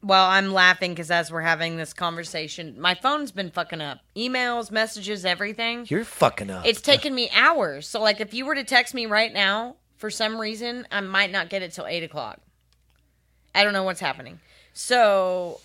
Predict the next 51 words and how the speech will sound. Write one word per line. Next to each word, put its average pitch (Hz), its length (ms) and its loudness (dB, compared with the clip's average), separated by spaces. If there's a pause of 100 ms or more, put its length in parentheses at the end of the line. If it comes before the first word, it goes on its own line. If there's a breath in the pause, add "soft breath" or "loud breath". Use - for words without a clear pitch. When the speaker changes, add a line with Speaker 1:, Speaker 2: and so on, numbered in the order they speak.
(180)
Speaker 1:
uh, 175 720 0
the 170 120 -10
teacher 180 640 -4
sent 160 220 -8
me 180 100 -6
a 175 40 -6
message 180 400 -8
way 160 200 -4
earlier 165 440 -4
today. 151 420 -6
Now 190 340 2
I'm 170 200 -2
mad 156 460 0 (260)
because 175 180 -12
I 175 80 0
asked 180 340 -2
Jolie 175 280 -4
if 165 100 -10
she - 120 -8
had 151 100 -2
a 156 40 -8
good 156 160 -10
day, 147 380 -8
and 160 100 -18
she - 140 -14
said 175 200 -10
yes. 151 420 -8 (280 soft breath)
And 160 120 -8
I 160 40 -2
took 185 220 -10
her 190 80 -6
to 180 80 -10
get 170 180 -4
ice 220 220 -2
cream 160 300 -12
as 160 200 -10
an, 143 360 -10
as 175 180 -2
a 170 60 -12
reward 180 580 -6 (300 soft breath)
because 196 200 -6
she's 202 200 -8
been 185 200 -8
really 170 220 -4
good 175 240 -4
since 165 180 -18
we 175 120 -10
picked 170 240 -10
her 185 60 -4
up 269 180 -2
Sunday. 165 520 -2